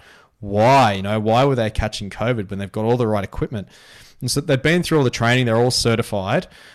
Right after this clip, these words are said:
Um, you know, my wife's a medical, uh, professional, so she's, she's been through, she went through all that same sort of training. But the problem that they found, and luckily we weren't one of the victims of this, but, you know, they, they found that what these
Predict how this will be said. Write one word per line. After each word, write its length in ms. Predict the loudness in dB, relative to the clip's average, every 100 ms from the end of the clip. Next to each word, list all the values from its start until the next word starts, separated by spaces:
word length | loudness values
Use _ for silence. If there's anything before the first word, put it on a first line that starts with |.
| -8
Um, 280 | -2 -2 -2
you 60 | -4
know, 60 |
my 100 | -2
wife's 340 | 0 2 0 -2
a 20 |
medical, 440 | -4 -4 -6 -8 -8
uh, 200 | -8 -8
professional, 380 | -8 -8 -6 -6
so 100 | -4
she's, 400 | -2 -2 -2 -6
she's 340 | -6 -6 -6
been 360 | -6 -4 -2 -2
through, 440 | -2 -2 -4 -8 -6 -4
she 120 | -2
went 160 | -2 -2
through 160 | 0
all 100 | 2
that 140 | 2 -2
same 220 | -4 -4
sort 120 | -8
of 40 | -10
training. 400 | -4 -2 -2 -6 -14 -20 -20 -20 -20 -8
But 180 | -6 -4
the 80 | 0
problem 340 | 4 4 2
that 120 | 0 0
they 120 | 0
found, 340 | 0 -2 -2
and 100 | -2
luckily 260 | -4 -2 -2
we 100 | 0
weren't 180 | -2 -2
one 120 | -4
of 40 | -4
the 60 |
victims 360 | -6 -6 -6 -6
of 100 | -2
this, 240 | -2 -2
but, 120 | -6
you 60 | -6
know, 120 | -6
they, 300 | -4 -2 0
they 180 | 0 -2
found 380 | 0 0 2 0
that 60 | -2
what 180 | -4
these 180 | -2 -6